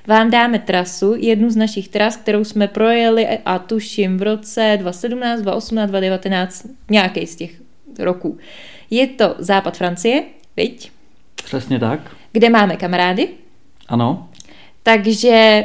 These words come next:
Speaker 1: klidně si můžete natáhnout na gauč jako my, hoďte nožky nahoru, po nějakém zběsilém obědě u babičky, jestli jste, tak je to paráda. A jdeme na to. Západ Francie, eh,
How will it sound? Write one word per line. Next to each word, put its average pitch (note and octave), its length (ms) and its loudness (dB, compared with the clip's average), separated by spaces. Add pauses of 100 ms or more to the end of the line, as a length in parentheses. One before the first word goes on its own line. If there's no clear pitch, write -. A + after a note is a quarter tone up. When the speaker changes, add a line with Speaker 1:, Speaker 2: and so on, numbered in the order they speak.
(140)
Speaker 1:
klidně D#4 300 4
si D4+ 100 0
můžete C#4 340 2
natáhnout B3 520 2
na A3+ 120 2
gauč G3+ 280 0
jako F#3+ 200 -2
my, C4 220 2
hoďte C4+ 340 0
nožky G3 320 -2
nahoru, C4+ 600 2
po G#3+ 100 0
nějakém A3+ 400 2
zběsilém A3+ 540 2
obědě G#3 340 2
u F#3 80 -2
babičky, B3 480 -2
jestli B3 260 0
jste, A#3+ 240 -2
tak A3+ 200 -2
je G#3 60 2
to F#3+ 120 -2
paráda. C4 540 2 (540)
A F#3+ 420 4 (280)
jdeme A3+ 420 4
na G#3+ 100 4
to. - 260 -4
Západ B3 420 2
Francie, C#4+ 800 2
eh, G#3 300 2